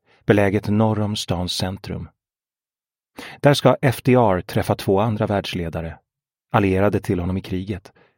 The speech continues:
Josef Stalin, Sovjetunionens ledare, och Winston Churchill, Storbritanniens premiärminister. Det kommer att bli ett toppmöte av världshistorisk betydelse.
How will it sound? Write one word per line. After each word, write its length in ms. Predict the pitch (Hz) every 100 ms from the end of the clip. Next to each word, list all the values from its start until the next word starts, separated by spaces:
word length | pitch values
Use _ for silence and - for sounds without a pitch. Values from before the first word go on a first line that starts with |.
| _ _ -
Josef 340 | 113 107 110
Stalin, 600 | - - 98 101 117 117 -
Sovjetunionens 800 | - 101 101 - 98 95 104 107
ledare, 380 | 113 107 110 117 _ _ _ _ -
och 160 | 123 117
Winston 540 | 110 113 117 - 120
Churchill, 600 | - 107 113 - 90 80 - _ _ _ _
Storbritanniens 880 | - - 123 90 98 104 101 98 95
premiärminister. 1000 | - 98 104 92 85 90 - - 82 - _ _ _ _ _ _ _ _ _ - - - -
Det 100 | 127
kommer 180 | 131
att 60 | 131
bli 80 | 131
ett 100 | -
toppmöte 600 | 165 - - 101 98 107
av 260 | 95 92 101
världshistorisk 1000 | 151 87 - - 92 - 123 127 120 -
betydelse. 680 | 117 98 90 123 - 87